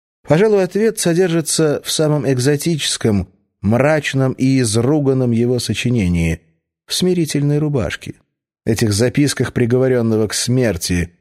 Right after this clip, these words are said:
где так точно и странно предсказана роза мира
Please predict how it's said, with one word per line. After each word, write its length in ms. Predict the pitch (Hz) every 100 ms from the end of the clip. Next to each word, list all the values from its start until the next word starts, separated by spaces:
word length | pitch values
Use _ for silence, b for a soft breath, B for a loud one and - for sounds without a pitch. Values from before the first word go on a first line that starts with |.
| _
где 200 | - 98
так 220 | 101 104 -
точно 440 | 131 139 - 113
и 40 |
странно 580 | 104 - - 139 143 135
предсказана 800 | 107 110 98 - 120 110 104 107
роза 380 | 107 120 104 101
мира 540 | 98 107 120 110 95